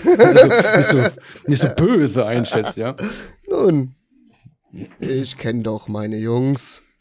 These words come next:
Speaker 1: Das Letzte.
Speaker 2: So.
Speaker 1: Ich bin ein ganz kleiner Perversling, also glaub ich, das mit der Klassenlehrerin. <laughs>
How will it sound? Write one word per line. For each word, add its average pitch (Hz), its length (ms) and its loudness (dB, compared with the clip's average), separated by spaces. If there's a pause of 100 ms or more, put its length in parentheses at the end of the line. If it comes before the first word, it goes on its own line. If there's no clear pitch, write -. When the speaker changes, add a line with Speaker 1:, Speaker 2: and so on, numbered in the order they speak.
(360)
Speaker 1:
Das 123 140 -2
Letzte. 143 260 -2
Speaker 2:
So. 165 260 2 (420)
Speaker 1:
Ich - 120 -18
bin 120 120 -6
ein 110 60 -6
ganz 110 140 -8
kleiner 113 200 -6
Perversling, 120 640 -8
also 120 320 -6
glaub 113 200 -4
ich, - 60 -14
das 117 100 -10
mit 123 80 -8
der 147 80 -2
Klassenlehrerin. 107 760 -8
<laughs> - 60 -18